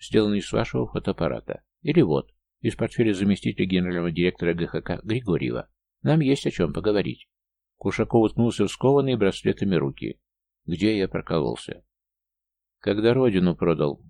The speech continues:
сразу же». Голос полковника Щукина был сух, как затвор, загоняющий патрон в патронник.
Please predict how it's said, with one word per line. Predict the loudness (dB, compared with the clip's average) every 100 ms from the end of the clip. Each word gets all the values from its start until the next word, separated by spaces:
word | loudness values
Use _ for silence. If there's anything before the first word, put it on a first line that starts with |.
| -8
сразу | 2 2 2
же». | -2 -4 -6 -12 _ -6
Голос | 2 2 2
полковника | -2 -2 2 2 2 0
Щукина | -2 -2 0 0
был | 0 -2
сух, | 0 -2
как | 0 -2
затвор, | 0 -4 0 0
загоняющий | 0 0 2 2 2 2
патрон | 2 -2 0 0
в | 0
патронник. | -4 -2 -2 -2 -6 -14